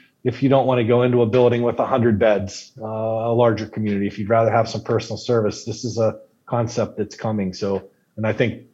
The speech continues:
probably something I'd be more interested in when it comes my time to live in a situation like that. So, um, these are things we're keeping our eye on, but we've got so much space to go in that continuum that,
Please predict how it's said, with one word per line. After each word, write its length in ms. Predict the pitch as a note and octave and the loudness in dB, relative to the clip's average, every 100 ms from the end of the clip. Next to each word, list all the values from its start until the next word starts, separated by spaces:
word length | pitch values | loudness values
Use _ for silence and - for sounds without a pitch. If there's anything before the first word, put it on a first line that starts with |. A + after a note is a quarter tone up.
| - | -2
probably 320 | B2+ A2+ A2+ | 2 4 2
something 360 | B2 A2+ A2+ | 0 -2 0
I'd 200 | A2+ A#2+ | 2 4
be 80 | G#2 | 2
more 180 | G#2 G#2 | 2 2
interested 460 | G#2 - G2+ - G2+ | 0 -2 -8 -4 -2
in 400 | G#2 G2+ G2 - | 0 0 -2 -8
when 420 | - - A2+ A2+ | -20 -10 -4 -2
it 100 | A2 | -2
comes 240 | - A#2 G2 | -2 -4 0
my 160 | A#2 | 2
time 300 | A#2 A#2 G2+ | 2 2 0
to 120 | G2 G2+ | 0 0
live 200 | G2+ F#2+ | 0 0
in 80 | |
a 220 | G2 F#2+ F#2 | -2 -4 -8
situation 600 | - G2+ G2+ F#2+ - G2 | -10 -8 -4 -4 -4 -6
like 220 | F2+ - | -6 -6
that. 240 | F#2 F2+ | -6 -6
So, 300 | - G#2 G2+ - - _ _ - | -6 -6 -6 -12 -20 _ _ -6
um, 400 | G2+ G2+ G2+ - _ - | -4 -4 -6 -10 _ 0
these 180 | C#3 | 2
are 40 | C#3 | 2
things 260 | - C3+ | 2 2
we're 80 | A#2+ | 0
keeping 280 | A#2 C#3+ C3 | 0 0 2
our 100 | A#2 | 4
eye 160 | A#2 C3 | 4 6
on, 200 | D3 B2+ | 6 4
but 160 | A#2+ | 2
we've 180 | B2 B2+ | 2 0
got 200 | B2 G#2+ | 0 -2
so 320 | - - F#3+ | -4 2 4
much 220 | C#3+ A#2 | 6 2
space 300 | - A#2+ A#2 | -2 -2 -2
to 60 | A#2 | -2
go 200 | G#2 G#2+ | 0 2
in 120 | G#2+ | 2
that 180 | G2 F#2+ | 0 -4
continuum 600 | G#2+ G2+ G#2 G#2 F#2+ F2+ | -8 -6 -4 0 0 0
that, 200 | F#2+ F#2 | -2 -2